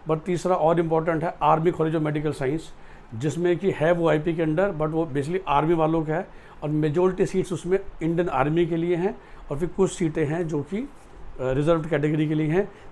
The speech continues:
दिल्ली general की कोई seat नहीं होती है, अ, एसीएमएस में, ये हमें पता होना चाहिए। ओके, तो start हो गया है, बहुत छोटा सा quick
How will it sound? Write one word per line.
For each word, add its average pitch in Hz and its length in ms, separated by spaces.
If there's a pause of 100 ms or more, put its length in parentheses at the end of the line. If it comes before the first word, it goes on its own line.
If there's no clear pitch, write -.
(140)
दिल्ली 185 280
general 170 340
की 175 100
कोई 175 240
seat 170 220
नहीं 156 120
होती 143 280
है, 202 200 (360)
अ, 113 340 (180)
एसीएमएस 147 460
में, 185 120
ये 175 80
हमें 190 280 (560)
पता 180 180
होना 147 220
चाहिए। 107 340 (460)
ओके, 165 220 (680)
तो 196 280 (180)
start 180 320
हो 190 100
गया 190 180
है, 269 120 (180)
बहुत 131 280 (180)
छोटा 165 260
सा 180 120
quick 180 240